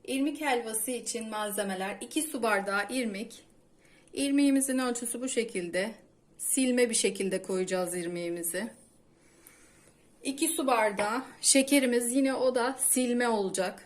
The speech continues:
şekerimiz. Bir su bardağı süt, bir su bardağı su, bir çay bardağı sıvı yağ, iki yemek kaşığı, iki buçuk yemek kaşığı kadar tereyağı.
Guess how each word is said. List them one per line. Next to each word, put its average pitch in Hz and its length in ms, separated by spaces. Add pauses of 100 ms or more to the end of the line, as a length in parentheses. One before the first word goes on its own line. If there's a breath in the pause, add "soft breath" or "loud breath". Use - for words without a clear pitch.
şekerimiz. 196 720 (380 loud breath)
Bir 285 100
su 285 180
bardağı 233 480
süt, - 380 (160)
bir 277 100
su 262 220
bardağı 202 520
su, 240 500 (320 loud breath)
bir 320 180
çay 247 300
bardağı 196 460
sıvı 247 320
yağ, 254 260 (800 loud breath)
iki 285 220
yemek 269 380
kaşığı, 220 580 (120)
iki 254 260
buçuk 247 300
yemek 220 320
kaşığı 226 380
kadar 196 400
tereyağı. 226 640